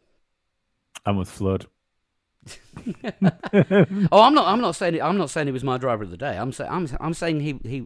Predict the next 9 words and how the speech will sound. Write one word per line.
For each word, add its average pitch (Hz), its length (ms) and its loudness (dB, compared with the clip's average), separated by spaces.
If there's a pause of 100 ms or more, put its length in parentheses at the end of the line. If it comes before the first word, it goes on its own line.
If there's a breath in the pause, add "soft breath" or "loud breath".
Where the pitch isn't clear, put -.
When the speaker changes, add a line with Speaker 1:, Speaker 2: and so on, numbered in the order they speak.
Speaker 2:
he 123 120 -8
was 110 140 -8
a 87 40 -12
driver. 139 380 -12 (1300 soft breath)
You 214 100 0
know. 190 100 2
Speaker 1:
I'm 120 100 2
not, 107 240 0 (140)
he, - 160 -8